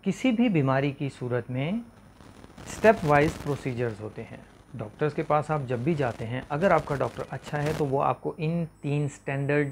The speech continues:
स्टेप्स पर लेकर जाएगा। सबसे पहली चीज़ होती है हिस्ट्री लेना, आपकी सोशल हिस्ट्री, आपकी सेक्सुअल हिस्ट्री, आपका बैकग्राउंड, आपकी डिजीज़ की हिस्ट्री, वो सारी हिस्ट्री लेना इंपॉर्टेंट है। सेकंड स्टेप होता है एग्जामिनेशन, आपका फिजिकल एग्जामिनेशन होना ज़रूरी होता है।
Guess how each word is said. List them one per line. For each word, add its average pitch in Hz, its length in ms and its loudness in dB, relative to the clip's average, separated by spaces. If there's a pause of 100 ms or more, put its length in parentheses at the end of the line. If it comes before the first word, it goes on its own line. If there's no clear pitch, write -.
स्टेप्स - 420 -10
पर 135 180 -6
लेकर 120 380 -6
जाएगा। 104 460 -12 (440)
सबसे 185 200 0
पहली 165 300 2
चीज़ 151 240 -2
होती 147 200 -2
है 156 140 0
हिस्ट्री 123 400 -8
लेना, 123 320 -8 (680)
आपकी 151 640 2
सोशल 143 440 -2
हिस्ट्री, 135 440 -4
आपकी 127 280 -4
सेक्सुअल 127 400 -8
हिस्ट्री, 131 400 -6
आपका 123 280 -4
बैकग्राउंड, 127 640 -4
आपकी 120 280 -6
डिजीज़ 123 380 -6
की 139 120 -10
हिस्ट्री, 127 360 -8
वो 151 140 -4
सारी 123 260 -4
हिस्ट्री 117 320 -8
लेना 120 200 -6
इंपॉर्टेंट 127 460 -8
है। 170 100 -4 (500)
सेकंड 147 240 2
स्टेप 131 280 -4
होता 131 180 -4
है 139 140 -2
एग्जामिनेशन, 123 800 -4
आपका 127 320 -8
फिजिकल 139 460 -2
एग्जामिनेशन 117 640 -4
होना 165 260 0
ज़रूरी 147 320 0
होता 147 260 -2
है। 160 160 -4